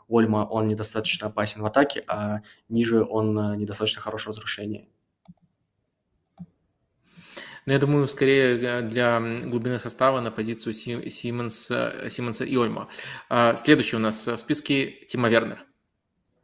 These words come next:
Speaker 1: А, мне кажется, хороший выбор конкретно для него, а Лейпцигу он точно уже был не нужен, потому что Розе перестал в него верить.
Speaker 2: А, да,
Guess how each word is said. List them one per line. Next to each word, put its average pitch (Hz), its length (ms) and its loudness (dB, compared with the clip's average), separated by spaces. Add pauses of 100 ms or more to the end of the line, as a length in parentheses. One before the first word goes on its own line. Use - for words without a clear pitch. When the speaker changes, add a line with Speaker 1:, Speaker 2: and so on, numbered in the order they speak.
(760)
Speaker 1:
А, 110 260 4
мне 120 440 6
кажется, 123 640 8 (180)
хороший 123 360 6
выбор 117 260 4
конкретно 113 400 2
для 110 140 6
него, 123 420 8 (220)
а 107 140 4
Лейпцигу 117 380 4
он 113 60 4
точно 113 260 0
уже 107 100 -2
был 110 140 2
не 110 80 4
нужен, 117 220 2
потому 107 200 -4
что 104 160 -8
Розе 101 500 0
перестал 104 480 -4
в 110 60 -8
него 104 140 -2
верить. 104 340 -6 (3000)
Speaker 2:
А, 127 280 2
да, 170 340 4